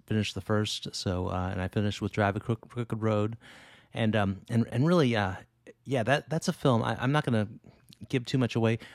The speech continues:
The, the funny thing with noirs, though, and, and classic Hollywood, and, and one thing I thought when reading your essay and,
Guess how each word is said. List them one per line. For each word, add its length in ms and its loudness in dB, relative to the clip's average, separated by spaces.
The, 200 -4
the 80 -4
funny 220 4
thing 200 2
with 140 -2
noirs, 420 4
though, 260 -2
and, 340 -8
and 120 -6
classic 360 -4
Hollywood, 680 -2
and, 440 -8
and 200 0
one 160 4
thing 140 2
I 100 2
thought 300 2
when 140 0
reading 220 2
your 160 0
essay 580 0
and, 200 -4